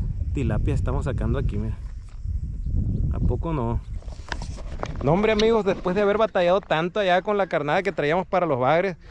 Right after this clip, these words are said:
no se dieron, pero fue más que nada por la cuestión de que, de que le estaban sacando agua ahí a la compuerta. Y ya, pues, desmotivados nos tuvimos que ir por, por más carnada. Y ya en lo que volvimos, miren todo lo que se secó la presa.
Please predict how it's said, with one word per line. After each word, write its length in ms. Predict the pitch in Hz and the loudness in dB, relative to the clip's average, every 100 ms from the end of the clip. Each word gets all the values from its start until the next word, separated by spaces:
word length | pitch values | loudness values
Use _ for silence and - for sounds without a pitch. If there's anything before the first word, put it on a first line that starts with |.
| - - | -20 -6
no 160 | 139 170 | 0 2
se 180 | 175 196 | 2 2
dieron, 320 | 175 220 202 | 2 2 0
pero 180 | 202 160 | 0 0
fue 160 | 151 | 0
más 200 | 180 196 | -2 -2
que 120 | - 196 | -4 -6
nada 260 | 165 202 | -4 -6
por 180 | 190 202 | -6 -6
la 100 | 185 | -6
cuestión 400 | 151 135 139 151 | -6 -6 -4 -2
de 120 | 185 | -2
que, 240 | 180 143 - - - 110 | -2 -4 -6 -16 -20 -6
de 200 | 110 127 | -4 -4
que 140 | 135 | -4
le 60 | 120 | -6
estaban 280 | - 151 | -4 -4
sacando 420 | 151 151 143 151 131 | -4 -6 -6 -4 -4
agua 220 | 156 160 | -2 -2
ahí 220 | 160 160 - - - - - - - - | -2 -4 -8 -12 -12 -12 -14 -16 -12 -2
a 80 | 143 | 0
la 120 | 147 | 0
compuerta. 680 | 127 113 139 147 214 175 - - - | -4 -2 0 0 -2 -6 -8 -14 -6
Y 100 | 147 | 0
ya, 400 | 139 156 214 247 226 | 2 4 2 -2 -2
pues, 340 | 196 - - - - - - | -4 -4 -12 -20 -14 -8 0
desmotivados 760 | 175 190 185 - 160 139 180 226 | 4 4 4 2 0 4 4 4
nos 120 | 214 | 0
tuvimos 320 | 175 185 196 | -2 -2 -2
que 100 | 196 | -2
ir 40 | |
por, 260 | - 208 151 | 0 -2 -2
por 220 | - 147 | 0 2
más 200 | 139 147 | 2 0
carnada. 600 | 202 180 139 170 240 196 - - - - | 0 0 2 2 0 -4 -10 -6 -4 -2
Y 80 | 131 | 2
ya 100 | 143 | 4
en 60 | 196 | 6
lo 100 | 180 | 6
que 80 | 190 | 6
volvimos, 420 | 156 139 170 175 | 6 4 4 2
miren 260 | 170 180 | 2 0
todo 300 | - 143 190 202 | 0 4 4 4
lo 120 | 180 | 2
que 120 | 170 | -4
se 120 | 151 | -8
secó 260 | 135 - 131 | -8 -2 2
la 120 | 156 | 2
presa. 320 | 143 131 139 | 0 -2 -2